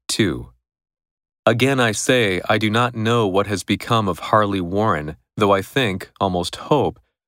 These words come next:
that he is in peaceful oblivion, if there be anywhere so blessed a thing. It is true that I have for five years been his closest friend, and a partial share of his terrible researches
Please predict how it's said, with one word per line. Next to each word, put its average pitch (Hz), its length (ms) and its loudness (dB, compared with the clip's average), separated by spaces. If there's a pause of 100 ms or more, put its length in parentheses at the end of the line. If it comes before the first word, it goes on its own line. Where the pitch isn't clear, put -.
(100)
that 98 140 2
he 113 140 2
is 101 140 0
in 95 160 -2
peaceful 107 460 0
oblivion, 80 640 -2 (400)
if 92 140 -2
there 185 180 4
be 90 340 -2
anywhere 107 420 2
so 123 220 0
blessed 98 420 0
a 87 40 -4
thing. 62 440 -6 (840)
It 113 140 0
is 120 140 0
true 156 240 2
that 127 180 2
I 113 120 2
have 110 340 0
for 104 100 -4
five 98 400 0
years 95 320 -2
been 98 240 0
his 92 220 -4
closest - 480 -4
friend, 98 440 -2 (400)
and 131 120 0
a 120 40 4
partial 110 440 0
share 117 440 0
of 78 120 -2
his 82 200 -4
terrible 92 480 -2
researches 87 800 -2